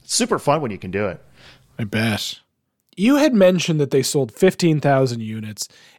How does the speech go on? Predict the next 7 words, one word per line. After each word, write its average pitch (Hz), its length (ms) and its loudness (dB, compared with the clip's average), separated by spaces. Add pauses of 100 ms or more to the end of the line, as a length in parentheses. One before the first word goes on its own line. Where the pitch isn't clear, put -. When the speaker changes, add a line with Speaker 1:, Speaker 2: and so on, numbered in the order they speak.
(120)
Speaker 2:
and 165 420 2
they 214 260 4
had 247 120 6
anticipated 147 800 0
selling 147 420 0
a 139 140 -2 (800)
buttload 127 800 0